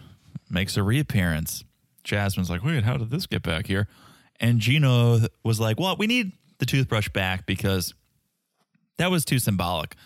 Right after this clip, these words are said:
of you throwing the relationship away. That toothbrush symbolized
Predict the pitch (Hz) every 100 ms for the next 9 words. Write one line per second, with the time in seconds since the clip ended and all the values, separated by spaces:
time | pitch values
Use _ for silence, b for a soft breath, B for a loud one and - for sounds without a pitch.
0 | B - 95 110 95 - 107 104 95 90
1 | - b b _ 101 95 101 120 - 90
2 | - - 50 - 120 139 - 151 - 98
3 | 98 - 127 117 104 98 95